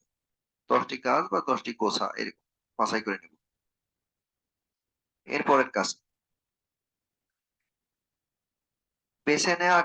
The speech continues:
গাছ বা গোছার সবচেয়ে উপরের পুরোপুরি বের হওয়া পাতাটির মাঝের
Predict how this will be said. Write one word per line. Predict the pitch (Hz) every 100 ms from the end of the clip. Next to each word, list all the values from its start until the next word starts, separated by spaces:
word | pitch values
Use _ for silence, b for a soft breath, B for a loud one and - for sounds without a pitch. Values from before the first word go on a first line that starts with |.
| 143
গাছ | 139 147 151 -
বা | 147 135
গোছার | 131 - 147 175 _ _ _ -
সবচেয়ে | - 156 - _ 185 190 196 170
উপরের | 165 156 160 170 190 _ _ _ _ -
পুরোপুরি | 180 180 175 185 180 -
বের | 165 170 175
হওয়া | 180 180
পাতাটির | 180 180 175 190 202 _ 135
মাঝের | 139 180